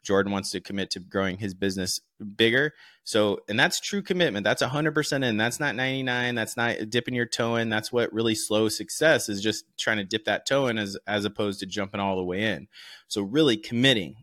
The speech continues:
Okay. I committed today to wearing this fancy hat. Why? Because I'm going to Texas and because I thought, "Hey, I wanna commit to doing something different." I wanted to commit, right? I don't have confidence,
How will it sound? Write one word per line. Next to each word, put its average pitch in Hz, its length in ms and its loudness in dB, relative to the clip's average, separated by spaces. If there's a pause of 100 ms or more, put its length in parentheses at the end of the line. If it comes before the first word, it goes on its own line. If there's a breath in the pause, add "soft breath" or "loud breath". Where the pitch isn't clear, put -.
Okay. 120 340 0 (280 loud breath)
I 127 80 2
committed 151 460 6
today 135 380 4
to 127 100 6
wearing 123 400 6
this 123 180 2
fancy 120 440 0
hat. 135 400 6
Why? 123 540 0 (240 soft breath)
Because 147 200 0
I'm 170 120 0
going 180 160 2
to 180 80 2
Texas - 640 -4 (160)
and 190 440 2 (120)
because 165 440 2 (120)
I 165 80 4
thought, 180 280 4
"Hey, 190 300 0 (140)
I 147 80 2
wanna 185 220 2
commit 147 540 0 (140)
to 123 100 0
doing 120 360 0
something 104 400 -6
different." 98 400 -4
I 117 80 -8
wanted 135 220 -2
to 110 100 -2
commit, 110 500 -2 (380 loud breath)
right? 110 220 8 (100)
I 117 120 8
don't 160 140 6
have 165 180 6
confidence, 107 680 -4